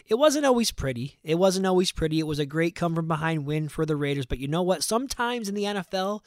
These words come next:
you gotta win ugly games, and that's what the Raiders did. They pulled off the win, and now we begin to shift our attention to week two and the matchup with the Pittsburgh Steelers. Now, I'm glad to have you with me, uh, again this week. Welcome to Just Pod, baby. I am your host, Evan Grote, and we are brought to you by Vegas Sports Today dot com.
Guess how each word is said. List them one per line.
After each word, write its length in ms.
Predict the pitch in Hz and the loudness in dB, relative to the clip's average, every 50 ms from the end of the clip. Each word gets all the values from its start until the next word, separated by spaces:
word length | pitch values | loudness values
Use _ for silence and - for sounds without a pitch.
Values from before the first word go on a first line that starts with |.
| - - - _ _ | -18 -20 -20 _ _
you 160 | - 135 180 | -6 -4 -2
gotta 240 | 214 - 254 247 254 | 0 2 2 2 2
win 220 | 233 220 240 226 | 2 2 2 2
ugly 260 | 226 220 208 196 214 202 | 0 0 0 0 -2 0
games, 360 | 165 196 226 214 170 135 - | 0 2 2 2 0 -2 -4
and 100 | 135 139 | -4 -4
that's 140 | 151 160 - | -4 -4 -4
what 100 | 180 - | -4 -6
the 80 | 185 | -6
Raiders 320 | 165 170 170 170 165 160 147 | -6 -6 -6 -8 -8 -10 -10
did. 380 | - - 180 180 190 185 180 - - - - - | -8 -6 -4 -2 -2 -2 -4 -8 -14 -20 -10 -6
They 100 | - 135 | -4 -2
pulled 240 | - - - 175 165 | 0 2 4 4 6
off 220 | 170 165 170 - | 4 4 4 2
the 100 | - 160 | -2 -2
win, 260 | 156 160 175 175 170 | 0 0 0 0 0
and 160 | 143 143 147 147 | -2 -2 -2 0
now 440 | 156 165 202 208 170 156 156 156 - - - - - - _ - | 0 2 2 2 4 4 2 0 -2 -8 -18 -20 -20 -20 _ -8
we 120 | 160 156 | -6 -4
begin 340 | 135 147 143 151 165 170 165 | -2 -2 0 2 2 2 2
to 80 | 147 | 2
shift 320 | 139 - - 180 180 - - | 2 2 2 2 2 2 2
our 160 | 180 175 175 | 4 4 4
attention 380 | 170 - - 214 208 180 165 165 | 4 2 0 0 2 2 2 0
to 80 | 160 | 0
week 260 | 151 165 175 160 - | 2 2 0 0 0
two 380 | - - 254 226 175 151 151 - - - - - - - _ | -2 2 4 6 6 4 4 0 -6 -14 -20 -20 -20 -20 _
and 160 | - 156 151 | -6 -4 -2
the 60 | 151 147 | 0 0
matchup 400 | 151 160 160 160 - 175 156 - | 2 2 0 0 0 -2 -4 -4
with 80 | 147 | -6
the 80 | 143 - | -2 2
Pittsburgh 420 | - 160 147 - - 156 147 135 | 2 2 2 0 -4 -6 -6 -6
Steelers. 400 | - - - 156 147 135 127 120 | -6 -6 -4 -4 -4 -4 -4 -6
Now, 120 | - 143 151 | -4 -2 -2
I'm 120 | 175 180 | -2 0
glad 200 | 170 185 180 175 | 0 0 0 0
to 60 | 175 156 | 0 -2
have 200 | 180 180 170 165 | -2 -2 -2 -2
you 120 | 170 165 | -2 -2
with 200 | 165 185 185 185 | 0 -2 -2 -2
me, 220 | 190 185 185 180 - - - - - - - _ - | -2 -2 -2 -4 -6 -10 -20 -20 -20 -20 -20 _ -14
uh, 120 | - 120 - | -12 -10 -8
again 280 | 135 139 170 165 160 | -4 0 0 2 2
this 200 | 165 165 - - | 2 0 0 -2
week. 160 | - 180 156 | -2 -4 -2
Welcome 240 | - 147 160 - 165 | -2 -2 0 0 0
to 60 | 165 | 0
Just 240 | 151 156 165 156 - | 2 2 0 0 2
Pod, 160 | - 160 151 | 0 0 0
baby. 240 | 151 160 156 156 131 | 0 0 0 -2 -2
I 140 | 139 139 156 | 0 0 0
am 120 | 160 156 | 0 0
your 120 | 156 156 151 | 0 -2 -2
host, 260 | 147 151 147 143 147 | -2 -2 -2 -2 -4
Evan 240 | 151 147 143 139 131 | -4 -4 -6 -6 -6
Grote, 280 | 131 151 156 160 156 | -4 -2 -2 -2 -2
and 80 | 135 135 | -2 -4
we 140 | 147 160 170 | -2 0 2
are 140 | 165 160 156 | 2 2 2
brought 260 | - 170 156 151 - | 2 0 0 0 -2
to 140 | - - 165 | -4 -4 -4
you 40 | |
by 220 | 147 160 165 156 156 | -2 -2 -2 -2 -2
Vegas 380 | 147 143 147 147 139 151 143 | -2 0 0 0 0 0 -2
Sports 260 | - - 156 151 - - | -2 -2 -2 -2 -2 -2
Today 220 | - - 147 139 | -2 -2 -2 -2
dot 220 | 139 131 123 - | -4 -6 -8 -8
com. 360 | - - 180 180 185 196 208 | -4 -2 0 2 2 2 0